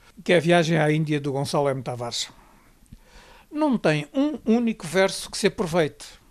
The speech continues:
Um único, quer dizer, eu, eu daquilo não salvo, mas aquilo não é nada poesia, aquilo não, não, é, não tem absolutamente nada a ver com, com a poesia, não, não há um único ingrediente poético que esteja ali presente. Portanto, eu já vi num livro escolar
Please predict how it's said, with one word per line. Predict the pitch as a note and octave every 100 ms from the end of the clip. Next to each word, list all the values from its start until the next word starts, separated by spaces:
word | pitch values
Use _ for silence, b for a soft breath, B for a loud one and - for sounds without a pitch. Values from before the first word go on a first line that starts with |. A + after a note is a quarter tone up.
| b b _ _ -
Um | B3+ C#4
único, | C4 D#3
quer | -
dizer, | D3 E3
eu, | G#3 G#3+
eu | G#3
daquilo | G3 - A3+
não | A3+
salvo, | G#3 A3 G#3 G3
mas | C#4 B3 D#3+
aquilo | - A#3+
não | B3 A3
é |
nada | F3+ G3+ F#3+
poesia, | - D#3+ C#3 D#3+ F3
aquilo | A#2+ C#3+
não, | D3 C3 B2+
não, | C3+ C3
é, | B2
não | B2
tem | A#2 C3+
absolutamente | B2 E3+ F3 G#3+
nada | F#3+ G#3 G3
a | D#3
ver | G3
com, | F#3+ - B B -
com | F#3+
a |
poesia, | - E3 D#3 G3+ D#3+
não, | C#3+ C3 B2 A#2 - B B
não | G#3 A3
há | A3
um | A3
único | C#4 C4+ A3 G#3
ingrediente | G3 F3 E3 F3 G3+ F#3+
poético | - E3+ E3+ F3 F3
que | -
esteja | - F3+ E3
ali | D#3 D#3
presente. | D3 B2+ C#3 A#2 -
Portanto, | - B3 B3
eu | A#3
já | G#3+ G3
vi | A3+
num | A3 G3+ F#3+
livro | B3 A3
escolar | F#3+ - - G3 E3 C#3 C3